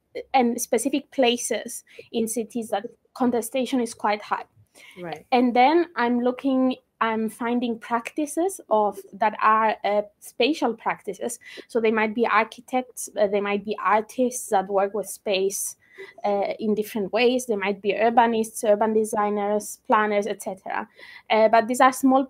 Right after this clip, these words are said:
Speaker 1: practices that are sort of, uh, not doing traditionally the work that an architect or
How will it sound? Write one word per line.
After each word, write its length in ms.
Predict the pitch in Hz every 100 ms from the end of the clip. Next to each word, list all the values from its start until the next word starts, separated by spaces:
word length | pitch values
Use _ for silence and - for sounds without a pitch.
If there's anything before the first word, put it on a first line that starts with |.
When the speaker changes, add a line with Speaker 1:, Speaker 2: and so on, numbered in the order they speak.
| 262
Speaker 1:
practices 600 | 233 - 262 269 320 254
that 160 | 226 226
are 280 | 220 233
sort 280 | 220 233 226 240
of, 120 | 220 - _ - -
uh, 160 | 220 220 233
not 200 | 254 226
doing 220 | 269 254
traditionally 800 | 254 254 214 220 - 330 339 339
the 120 | 302
work 260 | 247 254 262
that 140 | 247
an 120 | 233 226 226
architect 420 | 233 247 262 254
or 80 | 220